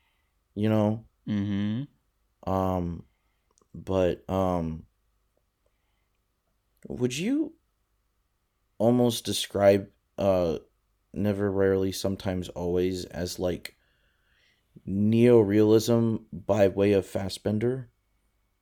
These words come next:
Speaker 2: No, absolutely not.
Speaker 1: Okay.
Speaker 2: This is
Speaker 1: I'm
Speaker 2: nothing
Speaker 1: gonna
Speaker 2: like Fassbinder. <laughs> What are you talking about?
Speaker 1: Maybe I'm just thinking of the scene in the subway too much and comparing it to Fox and his friends.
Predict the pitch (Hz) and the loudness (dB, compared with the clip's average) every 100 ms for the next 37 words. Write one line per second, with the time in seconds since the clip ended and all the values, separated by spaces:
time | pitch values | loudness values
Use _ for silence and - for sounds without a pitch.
0 | _ _ _ 113 110 92 - - 110 - | _ _ _ 0 4 2 0 -6 -4 -4
1 | 107 107 104 98 90 85 - - - - | -4 -4 -2 -2 -2 -4 -6 -8 -8 -12
2 | - 113 - 98 90 - _ _ - 131 | 0 2 2 0 -4 -12 _ _ -2 2
3 | 170 165 147 156 147 135 123 117 - 110 | 2 2 4 6 6 6 6 6 4 4
4 | 104 101 101 95 92 101 104 127 135 131 | 4 2 -2 0 0 0 2 4 4 2
5 | - - 123 - - 107 - - - 107 | 0 4 4 4 -4 -2 -2 -4 -8 -12
6 | - 107 131 143 165 165 143 143 - 135 | -6 2 4 6 6 4 0 -4 -2 -2
7 | 135 131 101 113 101 - 95 101 - 113 | 0 0 4 4 2 -8 -8 -6 -2 0
8 | 107 95 92 - 95 90 90 90 - - | 0 0 -2 0 0 2 -2 -2 -8 -8
9 | 98 95 - 87 90 90 104 92 90 87 | -4 -4 -6 -8 -8 -8 -4 -4 -4 -8
10 | 87 - 87 87 - 87 85 - 85 82 | -12 -10 -8 -10 -12 -12 -14 -14 -12 -12
11 | - - | -14 -18